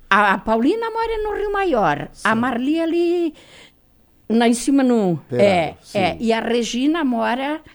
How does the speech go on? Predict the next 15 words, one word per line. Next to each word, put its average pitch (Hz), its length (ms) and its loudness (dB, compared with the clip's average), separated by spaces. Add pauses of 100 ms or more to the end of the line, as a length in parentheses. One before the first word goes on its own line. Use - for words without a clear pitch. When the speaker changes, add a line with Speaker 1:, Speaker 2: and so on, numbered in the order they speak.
(120)
Speaker 1:
aqui 202 260 -4
no 294 120 0
centro, 285 440 -6
no 226 60 -2
bairro 226 300 -4
das 233 340 -4
Damas. 202 400 -4 (440)
É 254 160 2
mi, 247 220 4
como 302 240 0
diga, 208 280 0
Rio 196 200 0
Carvão, 202 380 -2 (180)
lá. 349 220 0
Speaker 2:
Sim. 95 640 -12